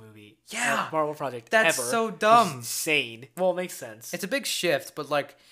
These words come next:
Speaker 2: it's crazy to think about, like, this movie was supposed to be, like, the big magnum opus of the M C U.
Speaker 1: Not magnum opus, but it meant to be, like, a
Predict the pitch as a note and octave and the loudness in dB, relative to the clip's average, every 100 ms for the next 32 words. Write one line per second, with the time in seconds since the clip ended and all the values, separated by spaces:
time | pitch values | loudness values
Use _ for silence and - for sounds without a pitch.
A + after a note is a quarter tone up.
0 | - - G3+ F3 - D#4 C#4 A#3 A#3 G#3+ | -20 -8 -6 -4 0 0 0 0 0 6
1 | F#3+ E3+ E3 - A#3 - G#3+ F#3+ E3 D3+ | 6 6 2 0 -4 -2 -6 -4 -8 -8
2 | E3+ E3 - D3 C#3 C#3+ D3+ C3+ B2 C#3 | -8 -8 -6 -6 -6 -2 -2 -2 2 4
3 | D3 C3 B2+ C3 B2 A#2 C3 B2 B2 A#2+ | 4 0 -6 -6 -10 -12 -12 -12 -12 -12
4 | C3 B2+ C3 A2+ A2+ D4 C#4 A3 F#3+ D#3 | -14 -10 -8 -10 0 4 6 6 4 4
5 | D3+ C#3+ D#3+ F#3+ A3 D3+ C3 A#2 A2 | 0 -2 -4 -4 -6 -6 -10 -10 -10